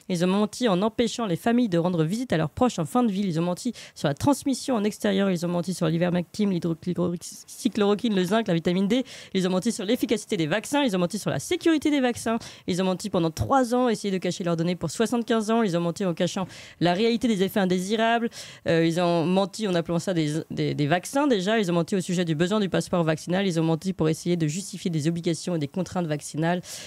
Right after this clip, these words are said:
ils ont menti sur les taux de myocardite, ils ont menti sur la surmortalité en cours, et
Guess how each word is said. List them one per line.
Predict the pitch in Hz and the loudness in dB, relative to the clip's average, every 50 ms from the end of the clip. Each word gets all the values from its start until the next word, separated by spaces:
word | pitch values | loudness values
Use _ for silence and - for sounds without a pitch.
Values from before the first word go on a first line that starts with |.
| - - | -6 -4
ils | 160 147 160 | -2 0 2
ont | |
menti | 156 156 147 - 180 | 0 0 0 -2 -4
sur | - 160 | -4 -2
les | 143 139 | -4 -2
taux | - - 196 | -2 0 0
de | 165 165 | 0 0
myocardite, | 147 135 175 190 170 190 160 147 143 170 160 - | 0 2 0 0 2 2 0 0 0 -2 -2 -2
ils | 147 139 143 | -2 0 0
ont | 147 | 0
menti | 143 143 - - | -2 -2 -6 -6
sur | - - | -4 -2
la | 131 127 | -2 -2
surmortalité | 135 - - - 233 208 196 185 170 - 180 165 160 156 - 170 | -2 -6 -6 -2 -2 0 2 2 0 2 2 0 0 2 0 0
en | 147 143 | 0 0
cours, | - - 185 180 185 - - - - - - - - | -2 0 0 0 0 -2 -6 -14 -20 -20 -20 -8 -2
et | - 196 214 - | 0 0 0 -2